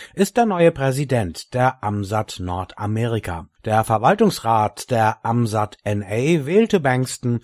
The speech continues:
auf seiner Jahrestagung am achtzehnten Oktober als Nachfolger von Clayton Coleman, Whiskey fünf Papa Foxtrot Golf.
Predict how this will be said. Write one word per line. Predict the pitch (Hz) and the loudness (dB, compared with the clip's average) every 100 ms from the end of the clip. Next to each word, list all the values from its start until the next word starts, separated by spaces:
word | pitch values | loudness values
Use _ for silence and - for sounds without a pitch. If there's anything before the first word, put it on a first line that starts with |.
| - | -2
auf | 135 131 | -2 0
seiner | 117 113 | -2 -2
Jahrestagung | 107 110 117 120 - 113 113 110 113 | -2 -2 -2 -4 -2 -2 0 -2 -4
am | 104 | -6
achtzehnten | 107 - - 117 - | -6 -6 -4 -4 -4
Oktober | 101 - 110 117 113 110 - - - | -8 -6 -4 0 0 0 -6 -18 2
als | 196 - - - | 4 2 -4 -8
Nachfolger | 110 135 123 120 123 117 113 | 0 2 2 0 0 0 -2
von | - 143 143 | 2 0 0
Clayton | - 98 104 - 98 92 | -4 -2 -2 -4 -8 -4
Coleman, | 117 135 135 123 117 110 - _ | 0 2 2 2 0 -2 -8 _
Whiskey | 101 135 - 127 | 0 0 0 -6
fünf | 127 101 101 - | -4 -4 -4 -6
Papa | 95 - 101 | -10 -4 -4
Foxtrot | 101 90 - 104 101 | -4 -8 -8 -6 -6
Golf. | - 110 85 - | -2 -2 -2 -6